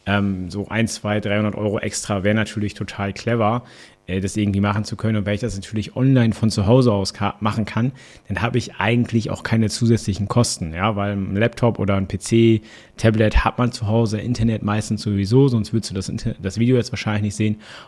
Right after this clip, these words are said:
Und meistens reicht für solche Sachen halt auch schon ein Smartphone aus. Jetzt keine Angst, ähm, das ist jetzt hier irgendwie nicht so ein Video, wo man denkt,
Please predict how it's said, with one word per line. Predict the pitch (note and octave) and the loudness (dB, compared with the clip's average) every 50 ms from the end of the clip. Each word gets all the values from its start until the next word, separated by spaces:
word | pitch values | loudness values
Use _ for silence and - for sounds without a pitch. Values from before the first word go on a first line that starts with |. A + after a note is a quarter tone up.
| - _ | -14 _
Und | - G#2 G#2 | -4 0 2
meistens | G2+ A2 A#2 A2 - A2 G2 - - | 2 4 2 2 0 -2 -6 -4 -2
reicht | G2 G#2 G2 - | -2 -2 -2 -4
für | - G#2+ | -6 -6
solche | F#2+ F#2+ F#2 - F#2 F#2+ | -4 -4 -4 -4 -4 -4
Sachen | F2+ F#2+ F#2+ F#2 F#2+ F#2+ F#2 - - - - - - - | -2 -2 -4 -4 -4 -6 -6 -8 -12 -18 -20 -20 -10 -4
halt | - A2 A2+ | -2 0 0
auch | A2+ G#2+ | 0 0
schon | - - A#2+ A#2+ | 0 0 0 0
ein | A2 G#2 | 0 0
Smartphone | - - G#2+ G#2+ G#2+ A2 - - - F#2 - | 0 2 4 6 6 6 4 2 -4 -6 -6
aus. | - - - - - | -6 -8 -10 -10 -10
Jetzt | - - - - | -10 -10 -10 -6
keine | - - B2+ C3 B2+ | -2 0 2 2 2
Angst, | G#2+ A2+ C3+ D3 - - - - - | 2 0 -2 -2 -4 -6 -12 -10 -6
ähm, | G#2+ G#2 A2 A2+ G#2+ G#2 | -4 -2 -2 0 -2 -2
das | G2+ - - | -4 -6 -6
ist | G#2+ - | -4 -2
jetzt | A#2+ A2 - | -2 -2 -2
hier | - A2 G#2+ | 0 0 2
irgendwie | A2+ A2 A2 | 2 2 2
nicht | A2+ A2 - | 2 0 0
so | - G#2+ | 0 0
ein | G#2 | 2
Video, | A2 A#2 A#2 A#2 G2+ | 4 4 4 4 2
wo | G#2 G#2 | 2 2
man | G#2 G#2 G2+ | 2 2 2
denkt, | G#2 G#2+ G#2+ - | 0 0 -2 -4